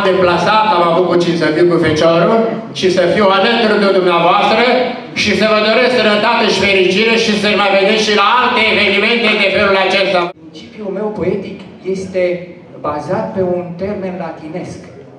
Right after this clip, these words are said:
Speaker 2: acela de relicvă. Și relicvă, în românește, ar însemna ceea ce rămâne în afară.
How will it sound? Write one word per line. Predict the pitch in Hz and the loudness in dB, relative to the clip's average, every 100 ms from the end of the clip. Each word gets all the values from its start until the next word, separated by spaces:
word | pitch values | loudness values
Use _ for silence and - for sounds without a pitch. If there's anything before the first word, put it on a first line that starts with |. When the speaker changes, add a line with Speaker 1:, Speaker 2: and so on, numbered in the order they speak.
| 147 | -18
Speaker 2:
acela | - 196 196 180 | -12 -8 -6 -4
de | 170 170 170 175 | -4 -4 -2 0
relicvă. | 180 175 170 - - - 135 110 - - - - - - - - - - - - - - - - | 0 0 -4 -8 -10 -12 -6 -6 -6 -14 -20 -20 -20 -20 -20 -20 -20 -20 -20 -20 -20 -20 -20 -20
Și | - 175 165 | -12 -6 -4
relicvă, | 156 185 233 185 220 226 226 - - - - - - 160 | -4 -6 -6 -4 0 2 0 -8 -16 -20 -20 -20 -20 -12
în | 156 156 | -10 -8
românește, | 160 156 160 202 196 - 208 214 - - | -8 -8 -8 -10 -12 -12 -10 -12 -14 -16
ar | 165 165 170 | -12 -10 -8
însemna | 165 165 147 160 202 208 - | -10 -10 -10 -8 -8 -10 -8
ceea | 180 165 | -8 -6
ce | 170 165 | -6 -6
rămâne | 165 202 180 170 | -6 -6 -6 -6
în | |
afară. | 165 156 - 190 175 - | -8 -8 -6 -4 -2 -4